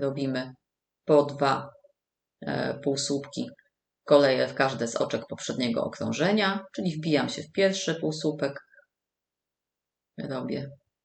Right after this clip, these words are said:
jeden półsłupek, drugi półsłupek, tak, i kolejny.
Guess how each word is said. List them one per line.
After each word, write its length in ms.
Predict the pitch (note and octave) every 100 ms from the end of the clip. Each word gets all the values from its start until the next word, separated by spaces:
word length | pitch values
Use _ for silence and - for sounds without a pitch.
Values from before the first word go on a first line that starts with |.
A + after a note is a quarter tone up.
| -
jeden 320 | G3 F3+ E3
półsłupek, 580 | D#3 D3+ D3+ D3+ C#3+ C#3 - - _ _ _ _ _ _ _ _ _ _ _ _ _ _ _ _ _ _
drugi 520 | - C3+ D#3 E3+ D3 D3
półsłupek, 640 | C3+ C3+ - C3 C3 B2+ - _ _ _ _ _ _ _ _ _ _
tak, 260 | A3+ F#3+ F#3 -
i 420 | A3 G#3+ G#3 G#3 - -
kolejny. 800 | - A#2+ D3+ F3 F3 D#3+ D#3